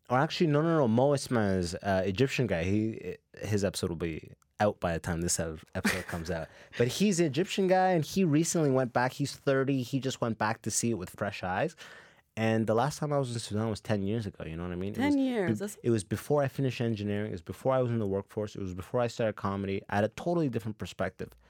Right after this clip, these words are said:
Speaker 1: So I would love to go back to Sudan one of these summers coming up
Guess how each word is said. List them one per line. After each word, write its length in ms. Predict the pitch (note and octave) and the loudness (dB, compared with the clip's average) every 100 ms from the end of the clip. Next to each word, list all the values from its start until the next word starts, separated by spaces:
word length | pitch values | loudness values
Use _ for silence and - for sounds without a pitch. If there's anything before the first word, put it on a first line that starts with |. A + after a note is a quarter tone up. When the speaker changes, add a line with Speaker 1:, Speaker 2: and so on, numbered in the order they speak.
| _ | _
Speaker 1:
So 120 | - | -2
I 140 | A2+ B2+ | 2 4
would 140 | A#2+ | 4
love 440 | G#2 A2 A#2 G#2 - | 2 4 2 0 -6
to 300 | - G2+ D#2+ - _ _ _ _ | -4 -2 -2 -8 _ _ _ _
go 100 | F#2+ F#2 | -4 -2
back 180 | F2+ - | -2 -6
to 80 | |
Sudan 440 | F2+ F#2+ F#2 F2+ F2 | -10 -8 -6 -6 -4
one 180 | G2 G2+ | -4 -2
of 60 | |
these 140 | F#2+ - | -4 -4
summers 300 | F#2+ F#2 - | -4 -4 -6
coming 280 | F#2 F2 F#2 | -6 -4 -4
up 160 | C#3 | -6